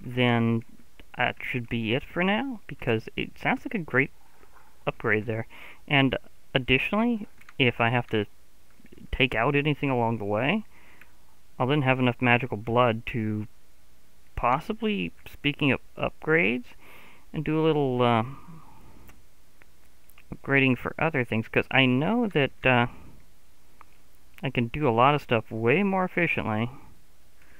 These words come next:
after I... Uh, start using the blood infuser.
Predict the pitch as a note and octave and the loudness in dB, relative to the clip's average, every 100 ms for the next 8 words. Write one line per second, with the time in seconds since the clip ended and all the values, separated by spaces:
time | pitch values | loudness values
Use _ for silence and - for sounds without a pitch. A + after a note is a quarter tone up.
0 | - - - - - C3+ C3 - A#2+ A#2 | -14 -14 -14 -14 0 4 4 4 4 6
1 | A2+ A2 A2 - - - - - - - | 6 4 2 0 -10 -14 -14 -14 -14 -14
2 | - - - - - - - - - C3 | -14 -14 -14 -14 -14 -14 -14 -14 -4 0
3 | - B2+ B2 A2 G2+ - D3+ D3 - - | 2 0 0 -2 -2 -2 -2 -2 -4 -8
4 | - - | -12 -12